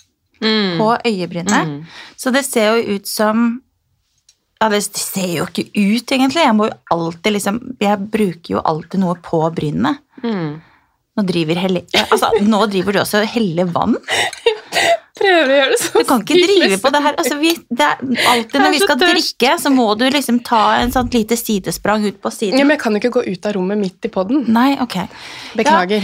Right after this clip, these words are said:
Speaker 2: Ja, nei, eh, så det, jeg er jo oransje. Hva kan man gjøre med det?
Speaker 1: Da må du rett og slett, eh, ta det bort med eventuelt en laser.
Speaker 2: Aha.
Speaker 3: Ja, for du kan ikke korrigere fargen.
Speaker 1: Jo, du kan jo legge
Speaker 3: Med en ny
Speaker 1: noe
Speaker 3: tatovering?
Speaker 1: Jo da,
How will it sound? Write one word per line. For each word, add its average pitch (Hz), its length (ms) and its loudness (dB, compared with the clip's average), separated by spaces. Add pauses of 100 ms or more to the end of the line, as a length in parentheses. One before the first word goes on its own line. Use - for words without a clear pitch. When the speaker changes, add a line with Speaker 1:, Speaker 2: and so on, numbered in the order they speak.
Speaker 2:
Ja, 202 100 -4
nei, 294 140 4 (180)
eh, 320 280 4
så 330 180 -2
det, 277 260 2
jeg 277 160 2
er 214 220 0
jo 240 80 2
oransje. 208 560 0 (420)
Hva 240 320 2
kan 277 120 0
man 269 100 4
gjøre 220 200 2
med 226 120 2
det? 226 140 0 (680)
Speaker 1:
Da 208 140 0
må 190 240 -2
du 165 80 -4
rett 165 180 -10
og 156 80 -12
slett, - 400 -12
eh, 170 320 -2 (300)
ta 170 240 -2
det - 80 -12
bort - 240 -12
med 156 160 -6 (260)
eventuelt 143 380 -8
en 156 140 -4
laser. - 480 -8 (440)
Speaker 2:
Aha. 294 520 0
Speaker 3:
Ja, 226 80 2
for 254 80 2
du 277 40 0
kan 262 160 2
ikke 226 140 -2
korrigere 220 480 0
fargen. 214 540 -4 (400)
Speaker 1:
Jo, 214 340 0 (100)
du 190 80 -6
kan 180 180 -6
jo 202 60 -2
legge 233 160 0
Speaker 3:
Med 214 160 2
en 214 60 -2
ny 196 160 2
Speaker 1:
noe 185 80 -4
Speaker 3:
tatovering? 175 500 0
Speaker 1:
Jo 185 160 -2
da, 214 140 -2